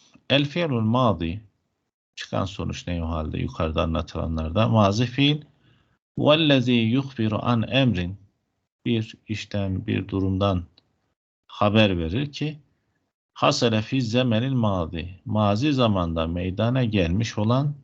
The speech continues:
bir işten, bir durumdan haber veren şeye biz mazi fiil deriz.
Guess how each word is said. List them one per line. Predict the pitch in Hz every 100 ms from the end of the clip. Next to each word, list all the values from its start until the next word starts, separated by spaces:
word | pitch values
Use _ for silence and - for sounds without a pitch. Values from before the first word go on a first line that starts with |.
| _
bir | 117 120
işten, | - 101 - 113 117 107
bir | 110
durumdan | 98 92 87 87 123 143 - _ _ _ _ _ _ _
haber | - - 143 143 143 110
veren | 95 90
şeye | 92 - 113 120 131
biz | 123 139 143 - - - -
mazi | 120 117 92 107
fiil | 107 92 95 120
deriz. | 104 82 - - - - -